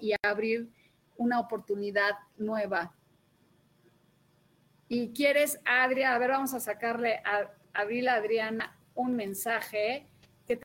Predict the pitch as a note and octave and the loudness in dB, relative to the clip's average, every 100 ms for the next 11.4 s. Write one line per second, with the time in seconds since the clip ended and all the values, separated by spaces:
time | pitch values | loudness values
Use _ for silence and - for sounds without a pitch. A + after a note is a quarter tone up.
0 | _ C4 C4+ C4+ D4+ B3 G3+ - A#3+ A#3+ | _ 2 2 0 0 0 -2 2 2 4
1 | A#3+ A#3 F#3+ F#3+ G#3+ G#3+ G#3+ A#3 A3 A#3 | 4 4 0 2 0 0 -4 -2 0 0
2 | A#3 _ _ _ _ _ _ _ _ _ | -2 _ _ _ _ _ _ _ _ _
3 | _ _ - G#3 G#3 G#3+ G#3 G3+ G3 G3 | _ _ -2 2 4 4 4 2 0 -4
4 | - _ G3+ G3 F#3+ F#3+ F#3+ F#3+ F#3+ F3+ | -10 _ -2 -2 -2 -2 -2 -2 -4 -8
5 | _ _ _ _ _ G#3+ G#3+ A3+ - _ | _ _ _ _ _ 2 4 4 0 _
6 | A#3+ C4 C4+ A#3+ A3+ G#3+ G#3+ - G3+ - | 4 6 6 4 2 2 -2 -12 -14 -8
7 | A3+ G#3+ G3 A3 G3+ B3+ B3 A#3+ - _ | -6 -4 -2 0 4 4 4 2 -10 _
8 | _ _ _ _ _ _ G#3 - A#3 B3 | _ _ _ _ _ _ -6 -6 0 -2
9 | C#4+ B3 C4 B3+ B3+ - A3+ G#3+ G#3+ G#3+ | -2 0 4 4 2 -2 0 2 0 -2
10 | G3+ - G#3 - A3+ A3+ A3 - - G3+ | -6 -6 -10 -2 0 0 -4 -8 -2 0
11 | G#3+ A3+ C#4+ | 2 0 -2